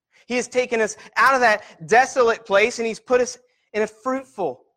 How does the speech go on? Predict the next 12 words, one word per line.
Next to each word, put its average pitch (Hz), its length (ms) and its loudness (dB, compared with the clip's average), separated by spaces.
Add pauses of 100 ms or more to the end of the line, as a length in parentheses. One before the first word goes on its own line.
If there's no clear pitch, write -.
place, 127 480 -8 (560)
a 214 60 2
place 240 380 -4
with 208 160 -6
rivers 214 580 2
of 190 100 -4
flowing 233 480 0
water. 214 340 4
And 190 100 -2
what's 233 220 -2
that? 226 260 -8
It's, 208 160 -12